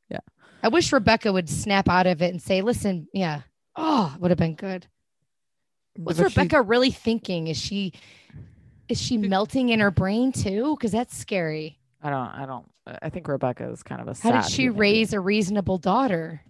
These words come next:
Speaker 1: That reasonable? Would we call her reasonable? I feel like her daughter was an asshole. <laughs>
Speaker 2: Well, she seems a little sharper, though.
Speaker 1: She's no Ari's mom, I'll say that.
Speaker 2: Yeah, she's no positive gangster.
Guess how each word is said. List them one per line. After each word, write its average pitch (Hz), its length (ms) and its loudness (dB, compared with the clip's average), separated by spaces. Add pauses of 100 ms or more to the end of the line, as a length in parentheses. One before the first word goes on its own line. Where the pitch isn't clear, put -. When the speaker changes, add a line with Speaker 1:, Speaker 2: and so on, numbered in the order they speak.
(220)
Speaker 1:
That 160 160 4
reasonable? 262 760 6
Would 220 100 2
we 220 140 0
call 233 220 4
her 226 120 6
reasonable? 233 560 0
I 214 140 6
feel 208 160 0
like 208 100 0
her 196 120 -4
daughter 208 340 4
was 196 120 4
an 185 60 2
asshole. 196 480 0 (100)
<laughs> - 0 - (1500)
Speaker 2:
Well, 254 140 2
she - 160 0
seems 302 280 -2
a 277 40 -4
little 226 140 0
sharper, 185 640 -2
though. 151 320 -4 (100)
Speaker 1:
She's 151 240 -12
no 160 160 2
Ari's 147 340 2
mom, 147 320 -4
I'll 135 80 -6
say 143 200 -8
that. 143 320 -8 (120)
Speaker 2:
Yeah, 180 380 0 (160)
she's - 160 -12
no 220 140 -6
positive 180 540 -2
gangster. 170 640 -10